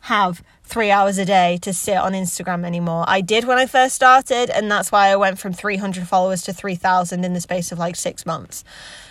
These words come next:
And, and that was all organic. That was not paid at all. I hope you guys have an amazing Thursday. Remember to keep happy, to keep smiling, to keep pushing yourself in whatever direction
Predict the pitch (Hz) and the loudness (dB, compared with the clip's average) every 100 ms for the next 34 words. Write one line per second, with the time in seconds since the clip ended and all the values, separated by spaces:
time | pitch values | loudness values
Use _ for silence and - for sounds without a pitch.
0 | - - 208 196 196 190 - - _ _ | -4 2 4 4 0 -4 -8 -16 _ _
1 | _ _ _ _ _ _ _ - 202 214 | _ _ _ _ _ _ _ -4 2 4
2 | 190 202 190 185 180 175 175 - 156 180 | 4 6 6 6 4 2 -4 -6 -8 -8
3 | 175 - - - 160 185 - 190 _ _ | -8 -8 -10 -10 -12 -10 -10 -12 _ _
4 | _ _ _ _ - 240 311 403 370 339 | _ _ _ _ 0 4 6 4 4 4
5 | 320 311 269 262 254 254 262 247 240 220 | 6 6 4 4 4 2 2 -2 0 2
6 | 214 208 - 208 202 196 - _ _ _ | 4 4 2 4 4 0 -10 _ _ _
7 | _ _ _ _ _ - - - 233 262 | _ _ _ _ _ -20 -20 -8 0 2
8 | 285 285 269 254 - 214 254 247 233 226 | 6 8 8 6 0 -6 -6 2 2 2
9 | 240 226 - 233 214 - 220 208 214 208 | -2 -6 -6 -4 -4 0 2 4 2 -4
10 | - 233 185 247 247 233 214 214 208 208 | -6 -6 -2 -4 -2 -4 0 -2 -2 -2
11 | 214 196 208 208 196 196 190 - 190 185 | 0 0 0 0 0 0 -2 -4 -6 -6